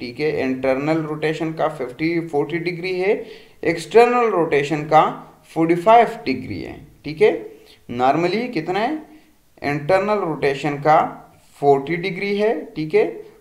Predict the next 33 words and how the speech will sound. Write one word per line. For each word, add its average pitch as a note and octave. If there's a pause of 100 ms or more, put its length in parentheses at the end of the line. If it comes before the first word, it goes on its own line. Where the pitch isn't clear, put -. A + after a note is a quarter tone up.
(140)
और D3
जो, C3 (100)
अ, A#2+
क्या B2+
कहते A2+
हैं, G2+ (140)
जो B2+
external F#3+
rotation D#3
का E3 (640)
फ़ोर्टी D#3+
फ़ाइव F3 (120)
degree G2+
है, E2
ठीक D#3+
है। A3+ (1160)
अच्छा, C3+
ये C#3
चीज़ E3+
जो C3
है C3+
ना D3
जहन B2+
में A#2
रखिए, G#2+
ये D3
एमसीक्यू C3+
से C3+ (600)
related A2+
लाजमी A2
है, F2+
ठीक C3
है। F#3+